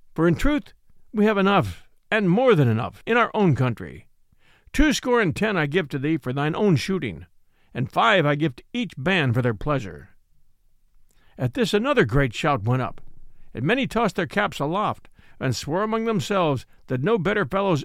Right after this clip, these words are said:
ever walked the sod than Robin Hood and his stout yeomen. While they so shouted with loud voices,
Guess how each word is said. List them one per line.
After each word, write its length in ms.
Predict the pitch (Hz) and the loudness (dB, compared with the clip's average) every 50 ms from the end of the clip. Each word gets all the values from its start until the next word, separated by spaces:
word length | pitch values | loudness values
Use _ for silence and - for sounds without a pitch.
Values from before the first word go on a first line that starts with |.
| - | -2
ever 200 | - 226 226 185 | -4 -2 0 0
walked 320 | 160 160 196 233 220 180 - | 0 0 0 -2 -2 -2 -4
the 100 | 208 170 | -6 -4
sod 540 | - - 214 247 262 180 95 76 - 98 _ _ _ - _ - | -4 -2 0 0 2 2 0 -2 -6 -16 _ _ _ -20 _ -8
than 180 | 120 113 107 | -6 -6 -4
Robin 300 | 117 147 160 196 185 190 | -2 0 0 0 2 2
Hood 220 | 151 175 208 214 202 | 0 2 2 2 0
and 80 | 196 | 0
his 100 | 156 117 | -2 -4
stout 320 | - - - 147 165 180 156 | -6 -4 -2 -2 -2 0 0
yeomen. 500 | 147 151 135 120 104 73 69 71 - - _ _ _ _ _ _ _ _ _ - - - - - _ _ _ - - - _ _ - - - _ - - - - - | 0 0 0 -2 -6 -8 -12 -16 -18 -20 _ _ _ _ _ _ _ _ _ -20 -20 -20 -20 -20 _ _ _ -20 -20 -20 _ _ -20 -20 -20 _ -20 -20 -20 -10 -4
While 160 | 123 123 131 | -2 0 2
they 140 | 156 196 185 | 2 0 0
so 220 | - 269 277 247 | 0 0 0 0
shouted 400 | 160 - - 220 254 247 208 190 | 0 0 0 0 0 2 0 0
with 140 | 170 156 143 | -2 -2 0
loud 240 | 180 202 202 156 107 | 0 0 0 0 0
voices, 560 | 123 180 214 185 - - 80 - - - | 2 2 2 0 0 -6 -14 -16 -16 -20